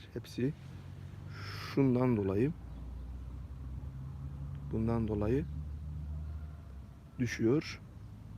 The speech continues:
ve bu halde oluyor. Bakteri hastalığının belirtisi kötü bir koku. Evet,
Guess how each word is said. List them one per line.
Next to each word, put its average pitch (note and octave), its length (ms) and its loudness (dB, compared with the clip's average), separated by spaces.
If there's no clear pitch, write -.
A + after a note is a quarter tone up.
ve D3 140 6
bu B2+ 100 2
halde A#2 280 8
oluyor. A#2 380 6
Bakteri C#3 340 10
hastalığının A#2+ 580 10
belirtisi A#2+ 580 8
kötü C3+ 300 6
bir C3+ 100 12
koku. B2+ 400 6
Evet, A#2 180 4